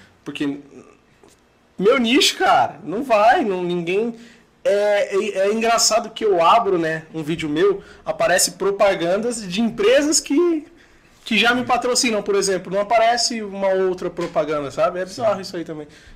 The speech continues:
Speaker 1: Então não tem muito, porque as empresas, elas conseguem direcionar, não consegue o público que ela quer. Tipo,
Speaker 2: Consegue.
Speaker 1: ah, eu quero que essa, esse anúncio de cerveja apareça pro público que vai clicar num vídeo de sertanejo.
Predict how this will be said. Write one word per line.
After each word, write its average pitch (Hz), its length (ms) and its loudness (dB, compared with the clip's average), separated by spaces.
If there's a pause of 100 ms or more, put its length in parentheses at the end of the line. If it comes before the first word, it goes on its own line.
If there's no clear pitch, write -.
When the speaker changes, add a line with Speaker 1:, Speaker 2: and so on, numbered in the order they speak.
Speaker 1:
Então 214 220 -4
não 240 120 0
tem 240 160 -2
muito, 233 400 0
porque 180 240 -4
as 185 140 -2
empresas, 208 580 -2 (380)
elas 170 220 -2
conseguem 214 420 -2
direcionar, 233 640 -2
não 170 80 -2
consegue 160 420 -4
o 147 60 -4
público 151 480 -4
que - 100 -10
ela 135 160 0
quer. 143 240 -4
Tipo, 101 280 -10
Speaker 2:
Consegue. 95 180 -16 (160)
Speaker 1:
ah, 165 180 4
eu 143 140 0
quero 160 240 -2
que 180 100 -6
essa, 196 540 0
esse 175 260 0
anúncio 202 500 -2
de 190 140 -8
cerveja 185 460 0
apareça 185 600 -2 (280)
pro 170 120 -4
público 175 460 -6
que 185 140 -6
vai 165 160 -2
clicar 165 320 -4
num 170 160 -6
vídeo 160 200 -6
de 165 80 -6
sertanejo. 151 640 -2